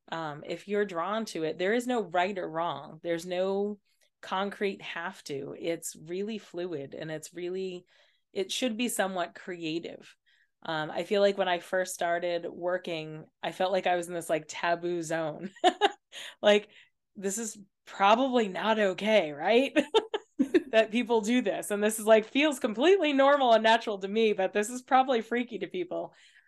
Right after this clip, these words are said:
Um, so, you know, just that sense of it's, it's not weird. It's not freaky. It's not creepy. It's, it's normal. It's a normal part of that.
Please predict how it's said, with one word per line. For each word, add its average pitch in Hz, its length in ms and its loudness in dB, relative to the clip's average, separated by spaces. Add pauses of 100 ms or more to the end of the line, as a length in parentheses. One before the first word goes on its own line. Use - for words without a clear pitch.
(160)
Um, 165 580 0 (1040)
so, 254 320 4
you 233 140 -2
know, 220 140 4
just 233 220 -2
that 254 160 4
sense 226 200 2
of 208 80 -4
it's, 196 280 -4
it's 202 240 -2
not 202 420 -6
weird. 185 500 -4
It's 165 220 -6
not 175 220 -4
freaky. 196 340 -8
It's - 160 -8
not 165 180 -6
creepy. 233 440 -8
It's, - 400 -8
it's - 260 -12
normal. 170 400 -8
It's 156 160 -12
a 165 60 -6
normal 151 320 -10
part 156 240 -12
of 147 80 -10
that. 151 240 -10